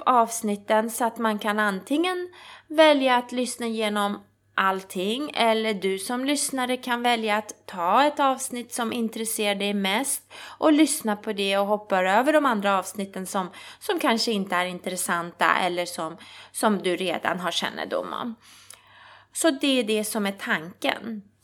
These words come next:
Men med det sagt vill jag bara tala om att jag är ny i den här branschen med att spela in podcast.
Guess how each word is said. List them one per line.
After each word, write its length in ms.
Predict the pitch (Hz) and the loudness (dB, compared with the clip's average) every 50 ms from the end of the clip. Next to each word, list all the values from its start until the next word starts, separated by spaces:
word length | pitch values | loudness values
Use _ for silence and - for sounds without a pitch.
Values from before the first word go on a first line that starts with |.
| _ _ _ _ _ - - | _ _ _ _ _ -6 2
Men 220 | 233 226 226 220 | 4 4 4 6
med 180 | 220 214 196 208 | 4 2 2 4
det 180 | - 302 330 311 | 8 8 8 8
sagt 420 | 311 - - 226 233 - - - | 6 4 2 2 2 0 -10 -8
vill 180 | 226 214 208 196 | -6 -4 -2 -2
jag 140 | 190 190 190 | -4 -2 0
bara 240 | 190 180 175 175 175 | 0 2 2 0 -2
tala 380 | 175 - - - 180 180 - - | -6 -10 -8 -6 -6 -6 -6 -8
om 260 | - - 185 170 - - | -8 -8 -6 -6 -4 -4
att 280 | - 175 - - - - _ | -4 -6 -6 -10 -20 -16 _
jag 520 | - 175 165 196 208 185 196 247 294 302 294 - - _ _ _ _ _ _ _ _ _ _ _ | -12 -10 -4 0 2 4 4 4 4 2 -2 -8 -16 _ _ _ _ _ _ _ _ _ _ _
är 120 | 359 370 | 2 2
ny 360 | 349 269 180 170 190 262 349 - - _ _ _ _ _ _ _ _ | 4 2 2 2 0 -2 -4 -6 -10 _ _ _ _ _ _ _ _
i 120 | 277 294 | -4 2
den 180 | 277 294 294 285 | 2 2 2 2
här 180 | 269 269 269 262 | 0 0 0 2
branschen 600 | 240 247 247 247 247 247 - - 247 247 247 240 | 2 2 2 2 0 -2 0 0 0 0 0 -2
med 200 | 226 220 220 220 | -2 -2 -2 -2
att 80 | 214 | -4
spela 320 | - - 240 220 214 208 208 | -4 -2 -2 0 2 0 0
in 160 | 208 208 208 | 0 -2 -4
podcast. 760 | - - 196 180 180 - - 214 262 403 - - - - | -2 -2 -2 -2 -2 2 4 4 4 4 0 -6 -12 -14